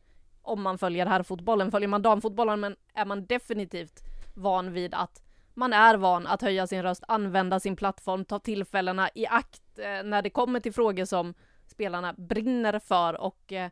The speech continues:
det finns ju många spelare som brinner för väldigt mycket inom damfotbollen. Man ska göra sin röst hörd, det är absolut inte att bara gnälla. Det är bara att man, eh, inte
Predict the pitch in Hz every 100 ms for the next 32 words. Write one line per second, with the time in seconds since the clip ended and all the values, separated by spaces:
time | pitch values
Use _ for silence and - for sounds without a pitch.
0 | _ _ _ 196 202 202 202 190 180 190
1 | 175 180 185 170 180 180 185 185 185 180
2 | 220 - - 240 - 202 190 185 175 170
3 | - 175 175 - _ _ _ _ _ -
4 | 208 202 208 196 202 185 180 190 185 185
5 | - 208 180 170 175 170 180 170 - 170
6 | - 180 170 160 170 _ 190 170 - -
7 | - 165 175 165 180 170 175 175 190 208
8 | 196 175 196 - _ _ - 190 190 175
9 | 175 175 175 - 180 180 170 165 - 190
10 | - - 175